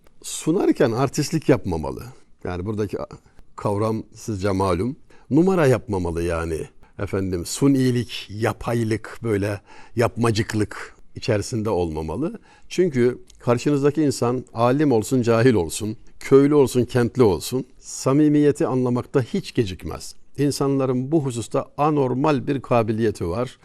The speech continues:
Görünmez antenler var, hemen keşfediyor. Samimiyeti teşhis ediyor. Buna göre bir puan veriyor. Eğer samimiyetsiz diye kodladıysa, sizi samimiyetsiz gördüyse,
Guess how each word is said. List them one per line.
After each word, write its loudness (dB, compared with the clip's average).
Görünmez 6
antenler 2
var, 0
hemen 2
keşfediyor. 0
Samimiyeti 4
teşhis 4
ediyor. 2
Buna 6
göre 4
bir 0
puan 0
veriyor. 0
Eğer 2
samimiyetsiz 2
diye 4
kodladıysa, -2
sizi -4
samimiyetsiz 2
gördüyse, 0